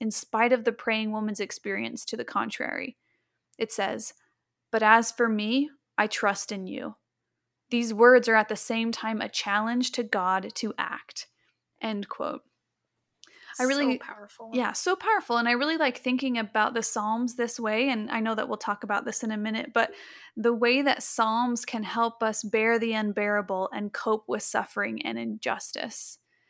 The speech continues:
Speaker 1: So maybe one thing that you might consider this week, if you're interested, you might consider reading David's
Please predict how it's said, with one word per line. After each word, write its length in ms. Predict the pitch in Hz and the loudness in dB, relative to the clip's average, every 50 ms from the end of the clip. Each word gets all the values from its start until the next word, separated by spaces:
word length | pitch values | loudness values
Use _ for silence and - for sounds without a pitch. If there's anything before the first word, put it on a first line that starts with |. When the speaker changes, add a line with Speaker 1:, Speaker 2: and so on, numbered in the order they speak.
| _ _ _ _ _ | _ _ _ _ _
Speaker 1:
So 180 | - - 262 262 | -6 2 2 4
maybe 260 | 254 277 302 359 381 | 4 4 4 4 4
one 220 | 302 294 254 247 247 | 4 4 4 4 4
thing 160 | 269 262 254 | 0 0 0
that 100 | 247 240 | 0 -2
you 100 | 233 226 | -2 -2
might 220 | 220 220 - - | -2 -2 -2 -2
consider 480 | - 233 220 214 - - 226 240 254 254 | -6 -6 -6 -6 -2 -2 0 2 0 0
this 260 | 214 208 196 - - | 0 -4 -6 -8 -8
week, 420 | 208 208 214 254 294 - - - _ _ _ _ _ _ _ _ _ _ _ | -8 -6 -4 -4 -6 -8 -12 -20 _ _ _ _ _ _ _ _ _ _ _
if 200 | - 220 220 - | 2 2 2 4
you're 100 | 240 220 | 0 -2
interested, 640 | - 214 214 - 233 220 - - - 220 226 233 226 | 0 0 -4 -4 -4 -4 -2 0 2 2 2 2 0
you 80 | 240 254 | 2 2
might 220 | 285 285 285 - | 2 2 2 0
consider 440 | 302 277 269 - 277 262 262 262 254 | 0 0 0 2 0 2 2 2 0
reading 440 | 226 226 220 220 220 226 226 220 214 | 0 -2 -4 -2 -2 -2 -2 -2 0
David's 720 | 220 214 214 214 208 214 214 214 196 202 - - - - | 0 0 0 0 0 0 -2 -2 -4 -6 -8 -8 -10 -10